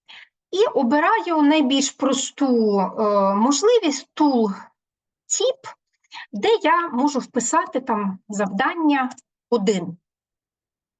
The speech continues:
Е, е, зараз ми просто дивимося, як працює, тому я не формулюю завдання. Воно може, може бути, е, з кожного із ваших предметів, всі ми викладаємо різні. Зберігаємо. Це може бути рефлексія, це може бути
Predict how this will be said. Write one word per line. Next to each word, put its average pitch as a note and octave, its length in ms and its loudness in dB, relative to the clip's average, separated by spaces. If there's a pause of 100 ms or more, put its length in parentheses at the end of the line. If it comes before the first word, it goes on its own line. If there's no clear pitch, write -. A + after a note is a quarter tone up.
(180)
Е, - 60 2
е, C4 600 0
зараз F#4 360 -2
ми D4 100 -4
просто D#4 340 -4
дивимося, B3+ 500 0
як B3 160 -4
працює, D4+ 400 0
тому C#4+ 240 0
я C4+ 140 2
не B3+ 160 0
формулюю A#3 600 2
завдання. C#4 480 0 (260)
Воно C#4 160 0
може, C4 260 -2
може C4+ 240 0
бути, B3 340 0 (340)
е, A3+ 100 2
з A3+ 140 -6
кожного B3+ 500 2
із A#3 120 2
ваших B3 320 -2
предметів, D4 500 -2
всі - 180 2
ми C#4 120 4
викладаємо A#3 680 0
різні. F#3+ 380 -8 (380)
Зберігаємо. G#3 800 -2
Це G4 140 -4
може F4+ 220 0
бути D4+ 240 0
рефлексія, C4 760 0
це B3 160 -4
може C#4 240 0
бути C4 380 -2